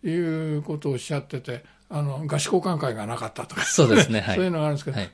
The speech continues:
Speaker 1: 具体的にはこれからどんなものがなくなりますか？
Speaker 2: まあ、一番、あの、皆さんが、あの、四月になって、えー、まあ、実感するのは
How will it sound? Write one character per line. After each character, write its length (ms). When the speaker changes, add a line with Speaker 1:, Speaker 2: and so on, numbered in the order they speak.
Speaker 1:
具 100
体 220
的 140
に 100
は 80
こ 100
れ 80
か 80
ら 80
ど 100
ん 60
な 60
も 120
の 80
が 100
な 80
く 80
な 120
り 100
ま 120
す 80
か？ 160
Speaker 2:
ま 140
あ、 40
一 240
番、 420
あ 80
の、 100
皆 200
さ 180
ん 260
が、 460
あ 200
の、 140
四 140
月 260
に 100
な 120
っ 80
て、 440
え 880
ー、 60
ま 80
あ、 60
実 180
感 180
す 100
る 100
の 120
は 320